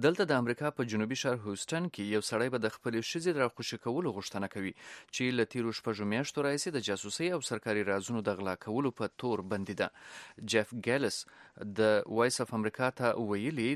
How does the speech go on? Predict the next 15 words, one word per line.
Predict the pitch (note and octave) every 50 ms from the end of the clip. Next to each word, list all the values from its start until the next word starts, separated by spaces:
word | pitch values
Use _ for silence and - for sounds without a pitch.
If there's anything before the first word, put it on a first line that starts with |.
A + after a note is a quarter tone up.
| B2+
د | A2+ A2 G2+
هغه | G#2 G2+ A2+ A#2+ -
چینایي | - G#2+ G#2 A#2 D#3+ F3+ -
ښځه | - D3 D3 D#3+ -
چې | - B2 A2 G#2+
امریکایي | G2+ G2 - - G2 G2 G2+ F#2+
وګړې | F#2 F#2 F#2+ A2+ C#3 D#3+ D#3
ده، | E3+ F3 - - - - - - - A#2+
د | A#2+ A#2 A#2 B2
مارچ | C3+ D3 D3 - -
په | B2+ A#2 A2+
نولسمه | G#2+ G#2+ G#2+ - - F#3 F#3 D#3+ B2 A2
نیټه | G#2 - A#2 G#2+ A2 G2
ګوانګژو | G#2 G2+ G2 G2+ G2 F#2+ G2+ B2+ C3+ C#3 -
کې | - C3+